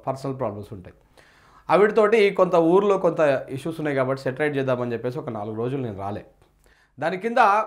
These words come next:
బేసిక్‌గా నేను ఆ పోస్ట్ పెడితే, ఆ పోస్ట్ కింద చాలామంది తెలంగాణ వాదులు కావచ్చు, తెలంగాణ గడ్డ మీద ఇష్టం ఉన్నటువంటి బిడ్డలు కావచ్చు,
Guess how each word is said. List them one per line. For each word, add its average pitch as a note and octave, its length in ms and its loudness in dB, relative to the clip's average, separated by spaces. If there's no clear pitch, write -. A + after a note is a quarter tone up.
బేసిక్‌గా G#3+ 440 0
నేను A#3 160 4
ఆ G#3 60 6
పోస్ట్ G#3 440 -2
పెడితే, F#3+ 240 -4
ఆ F#3+ 80 4
పోస్ట్ A3 400 -4
కింద F3+ 240 -8
చాలామంది C4 460 4
తెలంగాణ G#3+ 460 0
వాదులు F#3+ 340 0
కావచ్చు, E3+ 400 -4
తెలంగాణ F#3+ 500 -6
గడ్డ E3 320 -4
మీద F#3+ 220 -4
ఇష్టం E3+ 320 -6
ఉన్నటువంటి E3 420 -8
బిడ్డలు C#3+ 340 -6
కావచ్చు, A#2+ 580 -8